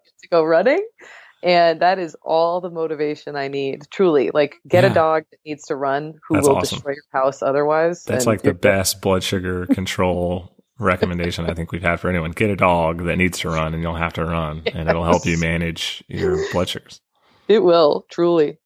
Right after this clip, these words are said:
Speaker 1: truly,
Speaker 2: Yeah.
Speaker 1: truly.
Speaker 2: Your insulin sensitivity is going down the moment you pick up that little guy.
Speaker 1: <laughs>
Speaker 2: That's awesome. Um, okay. The, so favorite food overall?
Speaker 1: Favorite food overall?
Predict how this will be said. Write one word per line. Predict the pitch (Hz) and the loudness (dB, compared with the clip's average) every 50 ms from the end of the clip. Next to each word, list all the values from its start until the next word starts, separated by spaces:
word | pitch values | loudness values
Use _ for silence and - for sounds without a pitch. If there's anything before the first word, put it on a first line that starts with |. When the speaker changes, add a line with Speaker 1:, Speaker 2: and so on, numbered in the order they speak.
| _ _ - | _ _ -2
Speaker 1:
truly, | 202 180 175 170 | 0 2 2 2
Speaker 2:
Yeah. | 170 | 2
Speaker 1:
truly. | - 170 156 147 143 147 | 2 2 2 2 2 0
Speaker 2:
Your | 135 117 113 107 107 110 | -2 -2 0 2 2 2
insulin | 107 107 104 - 104 98 95 | 2 0 0 2 0 0 2
sensitivity | - 113 101 - 101 85 - 98 92 90 87 85 | 2 0 0 -2 -2 -2 0 0 0 0 -2 -2
is | 85 87 117 | -2 -2 -2
going | 104 92 87 87 87 | -2 -2 -2 -2 -2
down | 87 85 85 82 85 | 0 0 0 0 0
the | 85 82 | 0 -2
moment | 85 85 85 85 85 82 80 | -2 -2 -2 -2 -4 -4 -4
you | 85 | -6
pick | - - - 85 | -4 -4 -4 -2
up | 85 85 - - | -4 -4 -4 -4
that | 85 - | -4 -4
little | - 85 90 87 | -6 -8 -10 -8
guy. | 85 85 82 - - _ - 294 - - _ - 240 - _ | -8 -6 -8 -8 -10 _ -12 -12 -12 -12 _ -16 -16 -16 _
Speaker 1:
<laughs> | _ - - _ - - 214 - - | _ -18 -18 _ -4 -4 -4 -4 -2
Speaker 2:
That's | - - 104 98 - | -4 -2 0 0 2
awesome. | 98 87 82 95 - 95 87 90 - - - - - - - - 233 - _ - - | 4 4 2 2 0 -4 -4 -6 -8 -12 -20 -20 -20 -16 -12 -12 -12 -12 _ -4 -2
Um, | 113 107 107 104 104 - 113 117 - - _ _ _ - - - - _ _ _ _ _ _ - - | 0 2 2 2 0 -2 -4 -6 -10 -14 _ _ _ -20 -20 -20 -20 _ _ _ _ _ _ 0 2
okay. | 127 131 - - 151 160 117 - - | 4 4 4 4 2 2 2 0 -2
The, | 117 120 120 113 113 110 104 - - - - - - - | 2 4 6 6 6 6 6 4 0 -2 -6 -18 -10 -2
so | - - 143 120 | 0 2 2 4
favorite | - 139 131 131 123 - | 4 4 4 4 4 2
food | - - 107 98 90 | 2 2 2 2 2
overall? | 87 85 85 85 - - - _ _ _ _ _ _ _ _ _ _ _ _ _ _ _ _ _ _ _ _ _ _ _ _ _ _ _ _ _ _ _ _ _ _ _ _ _ _ | 0 -2 -4 -6 -8 -8 -12 _ _ _ _ _ _ _ _ _ _ _ _ _ _ _ _ _ _ _ _ _ _ _ _ _ _ _ _ _ _ _ _ _ _ _ _ _ _
Speaker 1:
Favorite | - 220 226 240 214 214 - - | -8 -8 -6 -4 -4 -6 -6 -6
food | - - 196 214 208 180 | -4 -2 0 0 0 0
overall? | 165 151 143 151 143 143 160 175 175 156 139 - - | -2 -2 -2 0 0 2 2 4 4 2 2 -2 -6